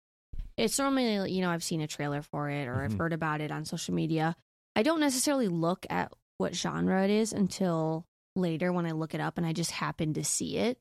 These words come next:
Speaker 2: Mm-hmm.
Speaker 1: But I feel like the older generation goes kinda based off genre.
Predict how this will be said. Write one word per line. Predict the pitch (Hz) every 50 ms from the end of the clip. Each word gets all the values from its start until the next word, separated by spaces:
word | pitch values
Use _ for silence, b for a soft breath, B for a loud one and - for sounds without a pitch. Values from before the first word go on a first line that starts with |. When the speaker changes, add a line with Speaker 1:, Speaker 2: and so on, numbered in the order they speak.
| _ -
Speaker 2:
Mm-hmm. | 117 95 104 101 98 - _ _ -
Speaker 1:
But | 220 208 196 - - _ _ -
I | - 190 185
feel | - - 240 254 285 311
like | 349 359 349 - - _ _ _ -
the | 180 202 - -
older | - 180 175 175 180 190 214 220 233
generation | 220 262 269 269 277 277 277 285 285 285 277 - - 302 302 302 302 294 294 285 247 - _ _ _ _ _ _ _ _ _ _ _ _ - -
goes | 214 190 185 180 175 170 - - - _
kinda | - - - 185 175 170
based | 160 151 156 156 156 - -
off | 170 160 151 - -
genre. | - 175 143 139 131 135 165 160 - 170